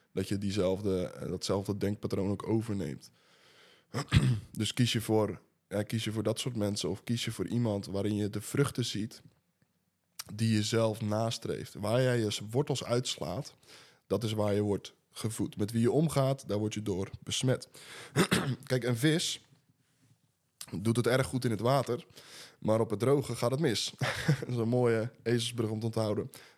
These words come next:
Een vis doet het erg goed in het water, maar op het droge gaat het mis. Dus er is niks mis met die vis.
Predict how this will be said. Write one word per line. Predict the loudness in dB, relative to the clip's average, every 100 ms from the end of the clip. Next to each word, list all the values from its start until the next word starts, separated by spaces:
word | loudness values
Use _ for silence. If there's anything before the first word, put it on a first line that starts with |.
| _
Een | -2
vis | 2 2 2 -2 -8
doet | -6 -4
het | -2
erg | 2 2
goed | 2 0
in | 2
het | 2
water, | 2 2 2 -2 -6 -20 -20 -20 -20 -2
maar | 0
op | 2
het | 0
droge | 2 2 2 0 -4
gaat | -2 0
het | 0 -4 -6
mis. | -2 2 4 2 0
Dus | -4 -4 -4
er |
is | -2
niks | 0 2
mis | 2
met | 2 0
die | -2
vis. | 2 2 0 -6